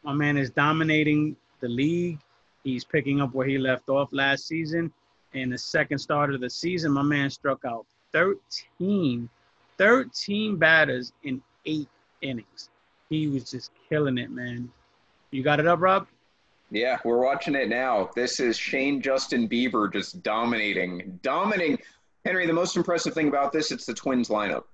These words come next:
Speaker 1: Yeah. No, no, Shane Bieber was, was just money. And he's not, like you said, it's the, the Twins lineup. He's just sitting everybody. And then they, they're not even, like,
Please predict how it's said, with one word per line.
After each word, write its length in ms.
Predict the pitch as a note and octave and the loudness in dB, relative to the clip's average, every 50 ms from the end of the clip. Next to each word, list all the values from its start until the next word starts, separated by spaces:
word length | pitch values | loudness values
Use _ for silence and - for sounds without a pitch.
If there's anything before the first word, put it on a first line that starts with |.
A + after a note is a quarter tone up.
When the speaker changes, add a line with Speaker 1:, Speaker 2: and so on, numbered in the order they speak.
| - - - - _ _ | -20 -20 -20 -20 _ _
Speaker 1:
Yeah. 200 | D3+ C#3+ C#3 B2 - _ _ _ _ _ _ _ _ - | -2 -2 -2 -4 -6 _ _ _ _ _ _ _ _ -6
No, 140 | D#3 C#3+ C3+ | -4 -2 -2
no, 100 | C3 B2 | -2 -2
Shane 260 | - E3 D#3+ E3 E3 | 0 2 2 2 4
Bieber 240 | D#3 D#3+ D3+ D3 C#3+ | 2 2 2 0 0
was, 140 | C#3 C3+ B2 | 0 -2 -2
was 260 | B2 C3 B2+ A#2+ A#2 - | -2 -4 -4 -4 -6 -8
just 260 | - C3 A#2+ - - | -10 -10 -8 -4 0
money. 440 | C3 B2+ C#3 C#3 C3+ C3 B2 A#2 - _ _ _ _ _ _ _ - | 0 2 2 2 2 0 0 -2 -6 _ _ _ _ _ _ _ -2
And 120 | D3 C#3+ | 2 2
he's 160 | E3 F#3 F3+ | 2 4 4
not, 260 | G3 F#3 F3 E3+ D3 | 4 4 4 4 2
like 160 | D#3+ D#3+ D#3 C#3+ | 0 -2 -2 -2
you 80 | E3+ | -2
said, 180 | - - D3 D3+ | 2 2 2 2
it's 120 | E3 - | 2 0
the, 80 | - D#3 | -4 -6
the 140 | C3+ C3+ C#3 | -4 -4 -6
Twins 280 | - - E3+ D#3+ D#3 C3+ | -2 0 0 0 2 2
lineup. 300 | C#3+ D3 C#3+ C#3+ C3+ B2 | 2 2 4 2 2 0
He's 200 | D3+ E3+ D#3 C3+ | -2 -4 -4 -4
just 180 | C3 C3 - - | -4 -4 -4 -2
sitting 160 | D#3+ C#3 C#3+ | 0 0 2
everybody. 340 | C#3+ D3 C#3+ C#3 C#3+ C#3+ D3+ | 2 2 2 4 4 2 2
And 100 | D#3+ F3 | 2 4
then 180 | A3 A#3 G#3 - D#3 | 4 4 2 2 0
they, 180 | D#3+ G#3 A3+ - - | 0 2 2 2 2
they're 160 | E3 G#3 C4+ | 2 4 6
not 160 | C#4+ C4+ A#3+ | 6 6 4
even, 380 | A3+ G#3 E3 F3+ E3 D3+ C#3 C#3 - _ _ _ _ _ _ _ _ _ _ _ | 4 2 2 2 2 2 0 0 -4 _ _ _ _ _ _ _ _ _ _ _
like, 340 | E3 D#3+ D3+ D3 C3+ - - | 2 4 4 4 2 0 -6